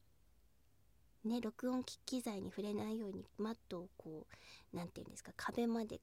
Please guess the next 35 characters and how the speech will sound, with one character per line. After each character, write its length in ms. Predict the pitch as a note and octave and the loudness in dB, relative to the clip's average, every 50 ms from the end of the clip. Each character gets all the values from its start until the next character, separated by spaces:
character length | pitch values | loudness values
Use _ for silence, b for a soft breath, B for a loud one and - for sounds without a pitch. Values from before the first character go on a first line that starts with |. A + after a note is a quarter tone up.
| - | 0
ガ 100 | - - | 2 2
ッ 100 | - G#3 - - - | 2 2 -2 -4 -4
て 80 | - - - | -4 -4 -4
開 100 | F#3 F#3 | -6 -6
け 160 | - F#3+ F#3+ | -6 -6 -6
て 140 | - - G3+ | -2 0 6
い 80 | A3+ | 8
る 160 | C4+ D4+ D4+ D#4 | 10 12 12 12
ん 80 | C#4 | 12
だ 80 | A#3+ A#3 | 12 8
け 160 | - - - | 4 2 0
ど 100 | - - | 0 -2
さ、 140 | - G#3+ G#3 | -2 -2 2
ど 180 | - C#4 D4+ | 4 4 6
こ 140 | - F#4+ G4 | 8 10 12
ま 80 | F#4 F4 | 12 12
で 160 | D4+ D4 D4+ | 12 10 8
飛 180 | - D4 B3+ B3+ | 8 8 8 10
ん 80 | C#4 | 10
だ 100 | D4+ D4+ | 10 10
ん 80 | D4 C#4+ | 10 8
だ 60 | D4 C4+ C4+ D4 | 8 6 6 6
ろ 80 | F4+ | 6
う 20 | F4 | 6
っ 20 | |
て 140 | D#4+ - D4 | 8 6 4
感 260 | - - F4+ D#4+ D4 | 4 6 8 8 8
じ 140 | - - C4 | 8 8 8
な 160 | C#4 C#4+ D#4 | 8 8 10
ん 80 | E4+ D#4 | 10 8
だ 80 | - F#4+ | 8 6
け 140 | - - A4+ - - - - - B D5 D5+ C#5+ C5+ B4+ A#4+ A#4+ A#4 A4+ A#4+ A#4 B - - | 4 0 -2 -4 -6 -14 -8 -2 B 2 4 4 4 2 2 0 0 -2 -4 -4 B 4 8
ど。 60 | D#4+ | 10
や 100 | D#4+ F4+ A4+ C5+ C#5 C#5 B4+ A4 G4 - - - D#4+ D#4+ D#4+ F4 F4+ F#4+ F#4+ F4+ D4 - | 10 12 12 12 12 12 12 12 10 8 10 12 12 12 12 12 12 12 12 12 12 10
だ。 80 | - | 6